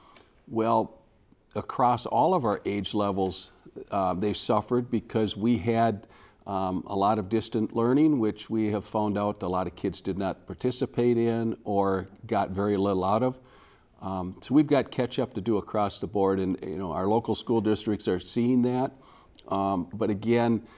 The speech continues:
we know that we've got to go back to those young learners, because if they start out that far behind, um, they're gonna struggle all the way through their school age, uh, school years, and, uh, that's just not acceptable. That'll lead to even lower A C Ts,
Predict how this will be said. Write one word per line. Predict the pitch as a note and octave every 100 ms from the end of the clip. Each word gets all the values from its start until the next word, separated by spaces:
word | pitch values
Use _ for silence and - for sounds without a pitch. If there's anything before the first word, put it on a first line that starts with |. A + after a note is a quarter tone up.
| - -
we | A2
know | A2 B2 C3
that | A2+
we've | G#2+ A#2
got | D3
to | C3
go | A2+
back | F#2+ G#2+ A2+
to | -
those | G#2 G2 F#2 -
young | A2 A#2 G2
learners, | G2 G2 F2 D#2 -
because | G2+ F#2 - A2 G2+ - -
if | G#2
they | - A2
start | - C3+ B2+
out | B2+ B2+ - -
that | G#2 -
far | - A#2 A2+
behind, | G#2 E2+ A2+ A2 G#2 F#2 - - - _ -
um, | F#2 F2+
they're | C3+
gonna | B2+ G#2
struggle | - A#2+ A2+ G#2
all | F#2 A2
the | A2
way | G#2+
through | G2 A#2+ A#2+
their | G#2+
school | G2 - A#2+ A#2
age, | A2 A#2+ A#2 - - - -
uh, | C#3
school | - - C3+
years, | C3 C3+ C#3 C3 -
and, | G#2+ G2+ G2+ F#2
uh, | G2 F#2+ - - _ _ _ _ _ _ -
that's | - G2
just | - F#2+ A2
not | G2
acceptable. | F#2 - A2+ - A2 A#2 G#2
That'll | G#2 G#2 G2+
lead | F#2+ G#2 -
to | G#2 G2
even | G#2 G2+ F#2
lower | G2 G#2+ A2+
A | F#2+ G#2
C | - A2+
Ts, | - A2+ A#2 A#2+